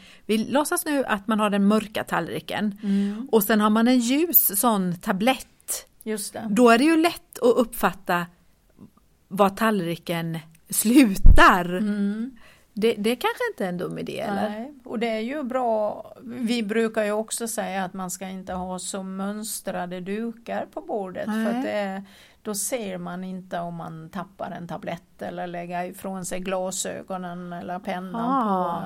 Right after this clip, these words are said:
Speaker 2: på en, en spräcklig mönstrad duk.
Speaker 1: Nej.
Speaker 2: Men, eh, det kan ju vara så att man vill ha det ändå. Men då kan man använda din tablett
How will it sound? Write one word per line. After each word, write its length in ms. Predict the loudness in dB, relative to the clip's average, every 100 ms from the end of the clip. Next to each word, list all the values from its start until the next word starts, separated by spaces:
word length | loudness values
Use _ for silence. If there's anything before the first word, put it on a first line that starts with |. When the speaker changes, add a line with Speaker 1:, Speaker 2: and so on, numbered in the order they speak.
| -10
Speaker 2:
på 60 |
en, 280 | -10 -12 -12 -12
en 480 | -10 -10 -12 -14 -20 _ -20 -20 -20 -20 -18 -18 _ -12
spräcklig 960 | -12 -6 -6 -6 -12 -10 -10 -10 -12 -14 _ _ -20 -20 _ _ _ -8
mönstrad 720 | -2 -2 -2 -6 -6 -6 -4
duk. 480 | -6 -4 -6 -10 0
Speaker 1:
Nej. 400 | 4 6 4 2 -4 -20 -20 -20 -6
Speaker 2:
Men, 360 | -2 0 0
eh, 140 | -2 -4
det 140 | -4
kan 180 | -2 0
ju 80 | 0
vara 260 | 2 2 2
så 180 | 0 -2
att 140 | -2
man 140 | -4
vill 160 | -4 -2
ha 260 | -2 -2 -2
det 220 | -6 -8
ändå. 640 | -8 -8 -8 -8 -8 -8
Men 220 | -6 -4 -2
då 100 | -4
kan 160 | -4
man 180 | -4 -2
använda 440 | -4 -2 -4 -4 -6
din 320 | -8 -8 -6
tablett 380 | -6 -4 -8